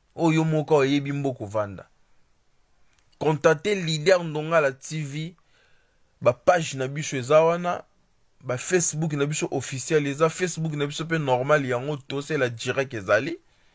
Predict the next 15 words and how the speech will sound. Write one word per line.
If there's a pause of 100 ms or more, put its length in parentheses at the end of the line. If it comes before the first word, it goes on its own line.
(1400)
To
solola. (840)
To
expliquer
bato. (1040)
To
expliquer
ba
Kinois. (460)
To
expliquer
ba
Congolais,
ba
Congolaises.